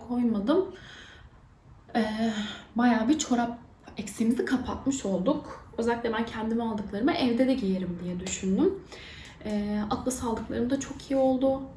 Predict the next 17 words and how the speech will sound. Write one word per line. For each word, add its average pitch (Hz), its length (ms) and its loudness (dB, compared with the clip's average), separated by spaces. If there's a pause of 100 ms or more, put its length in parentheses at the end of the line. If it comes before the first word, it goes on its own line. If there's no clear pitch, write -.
(320)
Çünkü 247 440 -2
çok - 160 -6
kaybediyoruz. 202 720 0 (200)
Sadece 269 340 0
tek 269 260 0
dezavantajları, 220 840 0
kaydırmazları 220 840 0
yok. 214 320 -2 (540)
E, - 80 -2
artık 247 320 -4 (200)
Atlas 240 360 -4
da 240 60 -2
seneye 233 340 -4
üç - 220 -6
yaşında 202 340 -2
olacak. 190 300 0 (140)
Belki 220 440 0